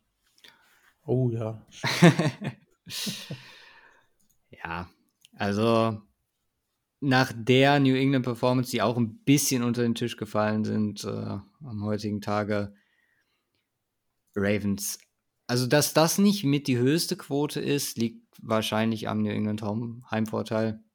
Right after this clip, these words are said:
Speaker 2: weil, also so sehr encouraged ich war, was die Ravens angeht und wie gesagt, dieses Spiel, wie gesagt, mit Gewinnern, also sowohl auf Miami als auch auf Baltimore Seite hervorgeht,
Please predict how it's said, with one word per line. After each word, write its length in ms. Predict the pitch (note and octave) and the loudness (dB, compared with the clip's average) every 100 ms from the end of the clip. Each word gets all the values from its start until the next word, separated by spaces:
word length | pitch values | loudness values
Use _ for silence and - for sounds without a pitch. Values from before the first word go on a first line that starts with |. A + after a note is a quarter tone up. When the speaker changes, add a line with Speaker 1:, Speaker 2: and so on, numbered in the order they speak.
| _ _ _ _ _ _ _ - _ | _ _ _ _ _ _ _ -20 _
Speaker 2:
weil, 580 | G2 F#2+ G2 F#2+ F#2+ - _ _ _ _ | -6 -2 -2 -4 -6 -12 _ _ _ _
also 160 | G#2 A2 | -10 -6
so 180 | A2+ A#2 | -2 -2
sehr 380 | A2+ B2 C#3 C#3 | 2 4 6 4
encouraged 580 | B2+ - C#3 C#3 - | 0 2 4 2 -2
ich 240 | - A#2 G#2 | -6 -4 0
war, 600 | A#2 C3 C#3 C#3 C3 D#3 _ | 4 4 4 2 -2 -12 _
was 220 | A#2 A2+ | -4 -2
die 80 | A2 | 0
Ravens 300 | A2+ B2 A#2+ | 2 2 0
angeht 360 | A#2 A#2 A#2 A2 | 0 0 0 -2
und 400 | G#2+ G#2+ G#2+ - | -4 -6 -10 -10
wie 80 | - | -8
gesagt, 300 | G#2 G#2+ A2 | -6 -6 -6
dieses 140 | G#2 G2+ | -10 -8
Spiel, 460 | - G#2+ G2+ G#2 _ _ _ - D3 A2 - _ | -4 -4 -4 -8 _ _ _ -18 -16 -16 -20 _
wie 80 | G2+ | -8
gesagt, 180 | G2 A2 | -8 -10
mit 180 | G2+ - | -10 -4
Gewinnern, 440 | G2+ A#2 A2+ A2+ - - _ _ _ - | 0 2 0 -2 -10 -20 _ _ _ -14
also 200 | A2 G#2+ | -12 -6
sowohl 160 | G#2+ | -6
auf 140 | G#2 G#2 | -6 -4
Miami 360 | G#2+ G#2+ G#2+ | -2 0 0
als 180 | G2 G2+ | -2 -6
auch 60 | - | -10
auf 80 | G2+ | -8
Baltimore 360 | G#2+ G#2+ A2 G#2 | -6 -4 -4 -4
Seite 280 | G#2 G#2 G#2 | -4 -4 -6
hervorgeht, 460 | G2+ A2 G#2 G2+ | -4 -2 -2 -4